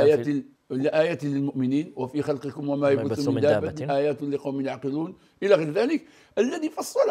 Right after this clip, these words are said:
Speaker 1: أوجزه هنا، "ما خلقنا السماوات والأرض وما بينهما".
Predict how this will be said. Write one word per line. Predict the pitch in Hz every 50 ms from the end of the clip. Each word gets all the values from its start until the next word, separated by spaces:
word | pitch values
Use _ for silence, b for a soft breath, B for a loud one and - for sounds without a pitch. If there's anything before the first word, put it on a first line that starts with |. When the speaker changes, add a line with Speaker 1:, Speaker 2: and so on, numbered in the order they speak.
| - -
Speaker 1:
أوجزه | 427 233 226 190 - - 226 214 233 208
هنا، | 190 175 165 180 170 156 143
"ما | 139 - - - -
خلقنا | - 185 190 190 208 202 208 190 -
السماوات | - - - 208 208 202 196 202 196 202 185 156 127 - 143
والأرض | 139 160 190 190 185 185 - 202 185 160 151
وما | 151 160 180 208 220 220 233 247 247
بينهما". | 233 220 233 226 214 202 190 135 139 123 110 98 82